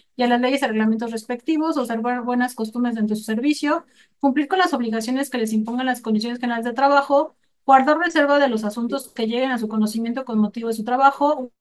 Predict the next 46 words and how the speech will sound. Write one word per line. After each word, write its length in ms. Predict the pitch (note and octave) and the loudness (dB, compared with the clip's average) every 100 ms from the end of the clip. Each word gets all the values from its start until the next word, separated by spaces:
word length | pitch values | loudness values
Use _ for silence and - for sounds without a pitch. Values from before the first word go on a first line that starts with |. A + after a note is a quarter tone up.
| _ | _
guardar 320 | - A3+ A#3+ C4+ | -4 -4 -2 -2
reserva 400 | D4 C#4 C4 C4+ | 0 0 2 2
a 40 | |
los 160 | A3+ A3 | 0 -2
asuntos 320 | G#3+ A#3+ B3+ | -4 -6 -4
que 100 | A3+ | -2
lleguen 200 | A3 A#3+ | 0 -2
a 40 | |
su 100 | A3 | -4
conocimiento 520 | G#3+ G#3 A3 A3+ B3 | -4 -4 -2 -4 -4
con, 360 | A#3+ A3+ A3+ - _ _ _ | -6 -2 -2 -4 _ _ _
eh, 360 | A#3+ A#3 A#3 A#3+ | -8 -6 -6 -2
motivo 600 | B3 A#3 C4+ C4+ C#4+ C#4+ | -2 -2 0 4 4 4
a 100 | A#3+ | -2
las 160 | A3+ | -2
actividades 380 | A3+ A3 A#3+ B3+ | -4 -4 -2 -2
que 100 | B3 | -4
estén 220 | A#3 A#3+ | -6 -4
inherentes 380 | A#3+ A#3 A#3 A#3+ | -4 -4 -6 -8
o 40 | A3+ | -10
que 80 | |
estén 160 | G#3+ A3+ | -8 -6
realizando, 600 | A#3+ B3+ D4 C#4 C#4 D#4 B3+ | -4 -2 2 4 4 2 0
evitar 340 | A#3+ A3+ C#4 | -2 0 0
ejecución 500 | D4+ A3 G3 B3 A#3+ | 0 -2 -6 -4 -2
de 80 | A#3+ | -2
actos 240 | A#3+ C#4 | -4 -8
que 120 | C4+ | -6
pongan 440 | A3 A#3+ B3+ C4 B3+ | -8 -4 -4 -4 -4
a, 460 | A#3+ A3+ A3+ A3 A3 _ _ - | -6 -6 -6 -8 -10 _ _ -4
a 100 | B3 | -2
sus 180 | B3 | -2
compañeros 720 | B3+ C4 C4+ C4 C4 C#4+ E4 D4+ | -2 -2 0 2 2 2 0 0
en 160 | A#3+ | -2
peligro 400 | A3+ A#3+ C4+ D4+ | -2 -4 0 2
o 160 | A#3+ G#3+ | 2 0
en 80 | A3+ | -2
este 200 | A3 A#3+ | -6 -8
caso 220 | A3+ A#3+ | -6 -6
también 300 | A3+ G#3+ A3+ | 0 2 4
a 60 | |
los, 180 | A3 G#3+ | 2 -2
parte 260 | A3 G#3+ A#3+ | -4 -6 -4
de 60 | |
los 160 | A3 G3+ | -6 -6
pacientes, 640 | - G#3 A#3+ G#3 G3+ - | -8 -6 -2 -2 -2 -8